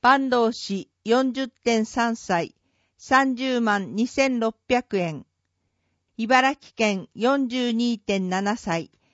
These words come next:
三十三万三千円。国、四十三点六歳、三十三万五百三十一円。丸二、技能労務職。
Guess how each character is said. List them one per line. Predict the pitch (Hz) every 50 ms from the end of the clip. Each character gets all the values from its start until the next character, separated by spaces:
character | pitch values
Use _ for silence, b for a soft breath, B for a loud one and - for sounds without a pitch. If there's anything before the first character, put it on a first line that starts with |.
| _ _ _ _
三 | _ - - 262 269 277 269 240
十 | 240 254 247 233
三 | 226 - 254 240 240 233 226 214
万 | 196 196 190 190
三 | 190 - 262 233 233 240 233
千 | 208 220 214 202 190 175 165
円。 | 156 151 139 131 90 - - _ _ _ _ _ _ _ _ _ _ _ _ _ _ _ _ _ _
国、 | - 226 226 220 214 208 190 - - _ _ _ _ _ _ _ _ _ _ _ _
四 | - 226 247 262 277 277 262
十 | 240 262 262 247 240
三 | - 285 254 254 254 233
点 | - - 214 208 196 190
六 | 185 208 208 - -
歳、 | - - 214 190 175 170 - - _ _ _ _ _ _ _ _ _
三 | - - 277 262 285 277 269 233
十 | 247 254 247 233
三 | - - 262 240 240 233 226 214
万 | 196 185 185 175 - - _ _
五 | - 220
百 | 269 277 269 277 -
三 | - - - 262 254 254 240 220
十 | 185 185 185 180 175 - -
一 | 180 170 - - 208 214
円。 | 190 170 147 131 120 - - _ _ _ _ _ _ _ _ _ _ _ _ _ _ _ _ _ _ _ _ _ _ _ _ _ _ _ _
丸 | 208 214 233 233 240 240
二、 | 233 233 220 - - -
技 | _ 214 226
能 | 233 254 277 285 277 269
労 | 262 262 262 262 254
務 | 240 233 226
職。 | - - 202 180 - _ - 165 - -